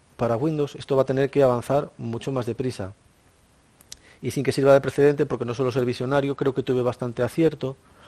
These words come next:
porque el programa avanzó muy deprisa y de hecho hoy en día es un, un programa bastante mejor que Orca, que sigue en desarrollo, Y simplemente es porque la base de usuarios es mucho mayor,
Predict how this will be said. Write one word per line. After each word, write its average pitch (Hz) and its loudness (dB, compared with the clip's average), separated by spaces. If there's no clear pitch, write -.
porque 131 2
el 127 4
programa 135 4
avanzó 127 2
muy 139 0
deprisa 131 -4
y 123 0
de 139 4
hecho 143 0
hoy 135 -2
en 131 -4
día 135 2
es 131 -2
un, 117 -6
un 147 -6
programa 139 2
bastante 135 0
mejor 123 -4
que 135 2
Orca, 131 0
que 123 -2
sigue 139 2
en 131 2
desarrollo, 139 4
Y 127 -12
simplemente 135 0
es 131 2
porque 127 -2
la 117 2
base 127 0
de 120 0
usuarios 120 -4
es 120 -8
mucho 120 -8
mayor, 131 0